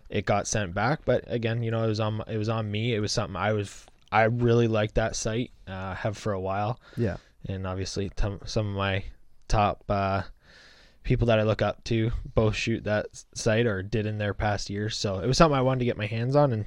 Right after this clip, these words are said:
Speaker 1: yeah, I learned from it.
Speaker 2: Yep. Finding the right people to hunt with. Well, I think, uh, basically it comes down to hunting with them and seeing how it goes.
Speaker 1: Mm-hmm.
Speaker 2: Like, I'll hunt with anyone once.
Speaker 1: Mm-hmm.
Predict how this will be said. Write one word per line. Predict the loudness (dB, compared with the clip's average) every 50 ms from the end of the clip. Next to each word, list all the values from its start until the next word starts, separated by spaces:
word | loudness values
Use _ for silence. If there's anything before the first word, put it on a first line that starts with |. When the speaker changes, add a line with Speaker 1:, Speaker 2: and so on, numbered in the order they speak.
| -2
Speaker 1:
yeah, | 0 0 2 2
I | 0
learned | 0 -2 -4 -6 -6
from | -6 -6 -8 -8
it. | -12 -14 -20 -12 _ -2
Speaker 2:
Yep. | -2 -2 -2 _ -20 -20 -20 -20 _ _ _ _
Finding | 0 4 4 6 8
the | 6
right | 6 4 4
people | 2 0 0 0
to | 0 0
hunt | 0 0 0 0
with. | -4 -6 -6 -8 -10 -8 -2
Well, | 2 4 6 8 8 6 4 2 -2 -10 -20 -20 -20 -20 -20 _ -6 0
I | 2 6
think, | 6 6 6 4 2 2 4
uh, | 6 8 8 8 8 8 6 6 4 2 -2 -6 -16 -18 -20 -20 _ _ _
basically | 6 6 6 6 6 4 6
it | 6
comes | 6 4 4 4
down | 4 4 4 4 4
to | 2 2
hunting | 4 4 2 4 4 2 2
with | 2 2 2
them | 2 2 2
and | 0 0
seeing | 2 4 4
how | 4 2 2
it | 0
goes. | 2 2 2 0 -2 -6 -10
Speaker 1:
Mm-hmm. | -8 -8 -6 -8 -6 -2 4
Speaker 2:
Like, | 6 8
I'll | 8
hunt | 8 6 6 4
with | 4 4
anyone | 4 4 4 4 2 2
once. | 2 2 0 0 -2 -6 -18 -20 -20 _ -10
Speaker 1:
Mm-hmm. | -8 -8 -8 -8